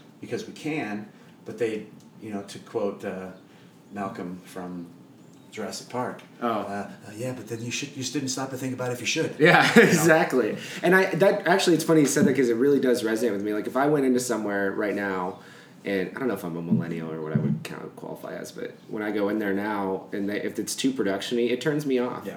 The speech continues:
Speaker 2: It really does. And maybe because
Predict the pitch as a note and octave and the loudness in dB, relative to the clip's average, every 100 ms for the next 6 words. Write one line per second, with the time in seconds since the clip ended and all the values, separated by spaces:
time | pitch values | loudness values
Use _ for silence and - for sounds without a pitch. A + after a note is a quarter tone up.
0 | - A#2 C#3 C3+ A2 G#2+ - - - - | -6 0 4 4 2 0 0 -2 -10 -14
1 | - C3+ C#3 F3 F#3+ F#3+ F#3 F#3 - - | 0 4 6 6 6 4 4 2 -10 -20
2 | - - - - - - - - - - | -20 -20 -20 -20 -20 -20 -20 -16 -16 -14
3 | - - B2+ B2 B2+ A#2+ A#2 A2+ A2+ - | -20 -4 -4 0 2 4 4 4 0 -6
4 | - | -10